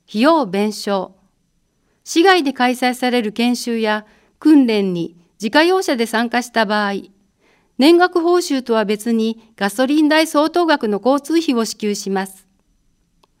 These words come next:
四、退職報奨金。五年以上勤務して退職した団員に、階級及び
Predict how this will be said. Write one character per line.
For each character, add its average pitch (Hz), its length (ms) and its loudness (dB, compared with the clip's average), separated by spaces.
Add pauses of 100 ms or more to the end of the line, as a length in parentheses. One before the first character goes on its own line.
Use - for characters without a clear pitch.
(560)
四、 240 340 0 (600)
退 247 200 2
職 330 240 -4
報 302 240 2
奨 277 240 0
金。 240 360 -8 (2000)
五 247 120 0
年 330 260 6
以 339 100 4
上 233 220 2
勤 269 200 2
務 233 160 2
し - 120 -12
て 160 220 -6 (200)
退 285 220 4
職 302 300 -4
し - 100 -12
た 254 140 2
団 247 280 2
員 220 140 -4
に、 202 260 -4 (380)
階 285 280 4
級 262 280 -2
及 240 220 0
び 175 200 -6